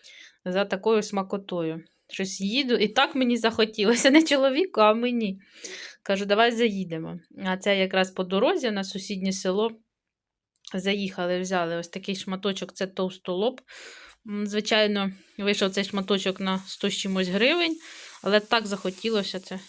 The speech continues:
смакота. Для мене це смак дитинства. Я ще й знать не знала, що буду жити в цих краях. У мене є тут родичі.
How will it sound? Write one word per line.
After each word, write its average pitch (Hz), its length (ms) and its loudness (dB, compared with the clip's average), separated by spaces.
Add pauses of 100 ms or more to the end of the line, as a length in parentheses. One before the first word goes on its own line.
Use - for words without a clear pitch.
(200)
смакота. 190 760 -2 (840)
Для 208 320 4
мене 294 280 6
це 262 160 2
смак 247 300 2
дитинства. 190 640 2
Я 208 200 4 (640)
ще - 180 2
й 220 40 4
знать 208 260 2
не 196 100 0
знала, 190 340 4
що 185 340 -2
буду 208 460 0
жити 214 240 2
в - 40 -14
цих 220 260 2
краях. 247 580 2
У 233 40 -12
мене 202 440 -2
є 196 120 2
тут 190 220 -8
родичі. 269 540 2